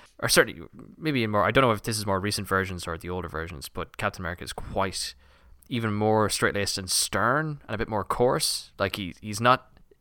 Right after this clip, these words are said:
a sort of zippy, quippy attitude that he kinda has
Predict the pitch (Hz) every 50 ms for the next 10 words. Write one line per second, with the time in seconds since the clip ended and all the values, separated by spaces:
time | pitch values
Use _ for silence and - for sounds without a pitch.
0 | _ - - - - - - 120 107 101 95 113 117 104 104 113 123 - - 110
1 | - - 123 113 - 113 104 104 101 98 95 - - 104 92 95 95 95 - -
2 | - 107 104 98 101 101 95 90 87 - - -